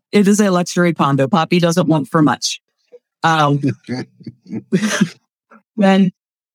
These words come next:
uh, when the weather is nice, uh, she does have a clubhouse outside,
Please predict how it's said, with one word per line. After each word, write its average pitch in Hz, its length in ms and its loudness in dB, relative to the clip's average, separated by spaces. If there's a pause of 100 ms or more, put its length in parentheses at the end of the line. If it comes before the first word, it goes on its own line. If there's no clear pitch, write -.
(380)
uh, 175 240 2
when 220 180 4
the 220 100 2
weather 240 600 2
is 208 260 2
nice, 190 720 0
uh, 170 180 2
she 190 220 -2
does 185 200 0
have 202 160 0
a 208 40 0
clubhouse 196 500 -2
outside, 185 680 0